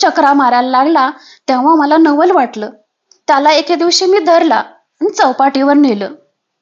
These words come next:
"दामले, मी मागं लागलो तेव्हा बदली टाळत आलास आणि आता गुपचूप खेपा कशा करता?"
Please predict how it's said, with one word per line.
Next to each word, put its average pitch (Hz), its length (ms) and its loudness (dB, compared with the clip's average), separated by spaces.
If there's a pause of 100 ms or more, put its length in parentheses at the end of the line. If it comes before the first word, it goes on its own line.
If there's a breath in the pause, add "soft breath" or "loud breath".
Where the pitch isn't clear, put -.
(720 soft breath)
"दामले, 277 800 0 (140)
मी 349 220 4
मागं 415 340 2
लागलो 302 380 0
तेव्हा 381 300 0
बदली 302 400 0
टाळत 359 400 0
आलास 220 420 -6 (260 soft breath)
आणि 359 200 0
आता 392 220 0
गुपचूप 302 540 -2
खेपा 381 300 0
कशा 392 320 -2
करता?" 302 440 0